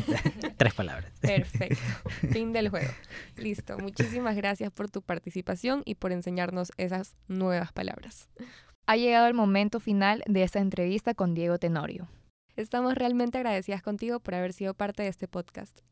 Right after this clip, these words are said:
Speaker 2: y por compartir tus enseñanzas y consejos en este espacio.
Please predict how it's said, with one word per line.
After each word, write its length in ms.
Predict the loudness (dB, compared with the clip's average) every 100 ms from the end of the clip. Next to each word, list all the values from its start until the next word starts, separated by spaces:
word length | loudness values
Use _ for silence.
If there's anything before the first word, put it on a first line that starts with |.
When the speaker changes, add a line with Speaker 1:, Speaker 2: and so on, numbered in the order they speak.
| -14
Speaker 2:
y 120 | -10
por 140 | -6
compartir 420 | -4 -4 -4 -8
tus 140 | -6 -4
enseñanzas 680 | -4 -4 -4 -4 -4 -6 -6
y 80 | -12
consejos 640 | -8 -6 -4 -4 -4 -8 -8
en 160 | -6
este 180 | -6 -6
espacio. 440 | -12 -10 -12 -14